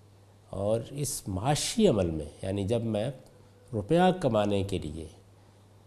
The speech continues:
زندگی گزارنے کی ضرورتیں حاصل کرنے کے لیے نکل کھڑا ہوں، تو کیا یہ ایسا عمل ہے کہ جس میں کوئی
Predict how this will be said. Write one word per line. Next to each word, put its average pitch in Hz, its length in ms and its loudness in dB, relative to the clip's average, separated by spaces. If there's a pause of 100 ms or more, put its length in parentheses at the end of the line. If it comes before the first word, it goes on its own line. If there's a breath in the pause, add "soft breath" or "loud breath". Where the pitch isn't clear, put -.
(120)
زندگی 117 560 0
گزارنے 127 540 2
کی 147 120 -4
ضرورتیں 151 520 6
حاصل 139 340 2
کرنے 113 320 -2
کے 113 120 -6
لیے 104 100 -2
نکل 95 220 -2
کھڑا 92 280 -4
ہوں، 82 240 -8 (880 soft breath)
تو 107 80 -6
کیا 135 240 2
یہ 147 320 4
ایسا 113 460 2
عمل 175 240 6
ہے 135 180 0 (600)
کہ 120 100 -6
جس 127 320 0
میں 170 200 6
کوئی 156 200 2